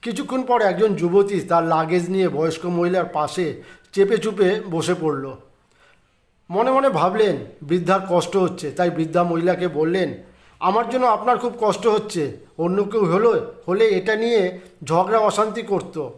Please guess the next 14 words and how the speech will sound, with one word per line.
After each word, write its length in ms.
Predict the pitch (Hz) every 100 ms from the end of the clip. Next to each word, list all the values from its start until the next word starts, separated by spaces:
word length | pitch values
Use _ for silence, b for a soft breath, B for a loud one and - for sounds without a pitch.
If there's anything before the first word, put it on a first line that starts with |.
| - _ -
প্রবীণ 280 | 160 175 180
মহিলা 340 | 170 175 185
হেসে 320 | 147 156 165
উত্তর 300 | 175 170 190
দিলেন, 380 | 175 196 196 143 - B B B
"এরকম 360 | 208 247 254 233
তুচ্ছ 400 | 233 240 233 254
ক্ষুদ্র 460 | 226 233 208 220
বিষয় 360 | 208 196 220 226
নিয়ে 260 | 233 226 160
ঝগড়া 340 | 160 175 202
অশান্তি 440 | 185 165 202 196
করার 260 | 202 208 208
কোনো 320 | 220 220 220